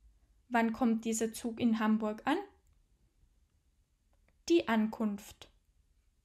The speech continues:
Auf diesem Plan steht nur die Ankunftszeit der Züge. Ankreuzen.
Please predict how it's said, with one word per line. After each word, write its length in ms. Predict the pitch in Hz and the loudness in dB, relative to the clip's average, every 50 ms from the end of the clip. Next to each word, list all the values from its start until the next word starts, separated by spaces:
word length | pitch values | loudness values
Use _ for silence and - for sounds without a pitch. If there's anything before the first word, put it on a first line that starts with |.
| _ _ _ _ | _ _ _ _
Auf 220 | - 226 220 220 - | -6 -6 -6 -4 -4
diesem 340 | - 285 330 - 370 359 - | -2 -2 -2 -2 -4 -6 -4
Plan 360 | - 247 214 220 233 240 254 | -2 -2 0 0 0 0 0
steht 420 | 254 254 - - 226 214 214 - | -2 -2 -2 -2 -4 -4 -2 2
nur 160 | 240 240 262 294 | 2 4 4 2
die 160 | - 302 - | 0 -2 -2
Ankunftszeit 960 | - 226 226 226 226 247 240 240 233 - - - - - - 226 220 220 226 | 0 0 0 0 0 0 -2 -2 -4 -8 -14 -14 -8 -4 -2 -2 -2 -2 -4
der 120 | 277 277 | -6 -6
Züge. 460 | 269 - - 220 208 202 208 226 226 220 - - _ - - _ - - - - _ _ _ _ _ _ _ _ _ _ _ _ _ _ _ _ _ _ _ _ _ _ _ _ _ _ | -8 -8 -8 -8 -8 -8 -8 -10 -12 -12 -16 -20 _ -20 -20 _ -20 -20 -20 -20 _ _ _ _ _ _ _ _ _ _ _ _ _ _ _ _ _ _ _ _ _ _ _ _ _ _
Ankreuzen. 1000 | - 269 262 262 254 - - 214 202 202 202 - - - - 220 214 220 - | 0 2 2 0 -2 -4 -4 -6 -6 -6 -6 -10 -10 -8 -6 -6 -6 -8 -10